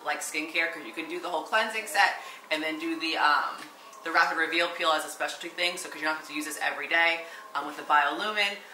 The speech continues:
Um, and both of these are priced under ninety dollars, but their value is about a hundred and fifty, so they're great to get right now. Moving out of skincare, I got a new package from Maybelline New York, um, and they send me things every once in a while as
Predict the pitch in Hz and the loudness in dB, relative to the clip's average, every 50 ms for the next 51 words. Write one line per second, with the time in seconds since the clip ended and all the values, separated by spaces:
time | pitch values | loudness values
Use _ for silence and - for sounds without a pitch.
0 | - - - 160 165 165 - - 175 175 170 - 190 180 185 214 - - - 190 | -16 0 6 6 6 6 6 4 0 0 0 2 2 4 4 4 0 0 2 4
1 | 196 190 185 - 175 175 175 180 180 175 - - - - 156 151 156 151 151 147 | 4 4 2 0 -2 -2 0 0 0 -2 -4 -2 2 4 8 8 8 10 8 8
2 | 147 147 - - - - - 175 175 170 - - - - - - - - - - | 6 4 2 -4 -8 -2 4 4 6 6 4 2 -2 -6 -8 -10 -12 -16 -18 -6
3 | - - 170 175 - 196 214 214 202 190 185 180 180 196 180 170 160 165 170 180 | 0 2 2 2 4 4 4 4 8 8 8 8 8 6 8 10 12 12 12 10
4 | 185 202 208 - - 165 156 - 160 156 156 151 151 156 160 160 165 165 156 160 | 8 4 2 0 -2 -4 0 0 0 0 2 4 6 8 8 6 6 0 -4 0
5 | 151 151 139 - 151 147 151 147 147 156 - - - - 143 147 151 - 185 180 | 2 2 4 4 2 0 0 -2 -2 -2 -2 -4 -4 -6 -6 -6 -6 -4 -4 -4
6 | 202 202 - - - - - - 175 165 180 170 175 - - 143 165 175 170 165 | -4 -4 -8 -12 -14 -14 -8 -4 0 2 2 2 2 0 -2 0 2 2 2 0
7 | 165 165 156 156 151 - - 139 139 120 - 202 180 147 - - - - 202 226 | -2 -2 0 0 0 0 2 0 0 0 0 0 -2 -2 -2 -4 -8 -8 -4 0
8 | 254 320 - - 190 202 208 208 - - 208 196 190 190 - 175 170 165 165 156 | 0 0 2 4 6 6 6 6 4 0 -2 -4 -6 -4 -2 0 4 4 4 4
9 | - 156 165 165 175 175 170 - 175 180 185 185 185 196 202 - - 185 180 180 | 4 2 4 6 6 6 6 6 4 0 -4 -4 -4 -4 -4 4 6 8 8 8
10 | - 185 180 175 - - 180 165 160 160 165 160 - 160 156 165 165 175 175 175 | 4 0 -4 -4 -4 0 2 2 4 4 2 -2 -2 -2 0 0 0 0 0 0
11 | 175 175 180 190 190 175 151 151 147 - - - - 147 147 151 147 147 147 147 | 0 0 0 0 2 2 4 2 2 0 -4 -4 0 0 0 0 0 -2 -2 -2
12 | - - 160 160 156 156 151 156 151 151 151 - - 143 143 147 151 147 143 143 | 0 2 2 2 2 -2 -2 -2 -4 -4 -4 -4 -2 -2 0 0 0 -2 -2 -4
13 | 143 - - 143 139 139 139 139 - 147 139 - - | -4 -6 -6 -2 0 0 0 2 2 0 0 -2 -4